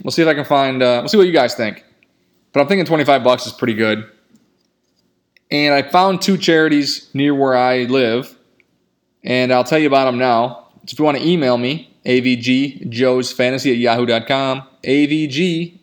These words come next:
Joe's Fantasy at yahoo dot com. Let me know what you think. I'd like to have a little vote. Uh, let me know what you guys think is better, and I'll donate it, uh, in the name of the podcast. So the two that I have, one is called the Kids Food Basket,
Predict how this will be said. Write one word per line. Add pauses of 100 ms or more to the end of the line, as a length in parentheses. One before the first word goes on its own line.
Joe's
Fantasy
at
yahoo
dot
com. (520)
Let
me
know
what
you
think.
I'd
like
to
have
a
little
vote. (720)
Uh,
let
me
know
what
you
guys
think
is
better,
and
I'll
donate
it, (320)
uh,
in
the
name
of
the
podcast. (880)
So
the
two
that
I
have, (420)
one
is
called
the
Kids
Food
Basket,